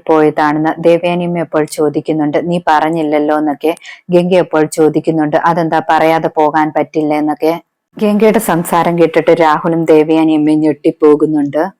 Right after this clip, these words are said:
രാഹുൽ അപ്പോൾ പറയുന്നുണ്ട്, "നീ കടയിൽ പോയിട്ട് കയ്യിൽ ഒരു സാധനവും ഇല്ലല്ലോ?" എന്നൊക്കെ.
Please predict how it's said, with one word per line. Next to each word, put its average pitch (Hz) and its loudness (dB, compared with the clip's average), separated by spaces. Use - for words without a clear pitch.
രാഹുൽ 202 2
അപ്പോൾ 175 2
പറയുന്നുണ്ട്, 165 0
"നീ 185 0
കടയിൽ 165 0
പോയിട്ട് 160 2
കയ്യിൽ 160 2
ഒരു 160 0
സാധനവും 160 -2
ഇല്ലല്ലോ?" 156 -2
എന്നൊക്കെ. 160 -2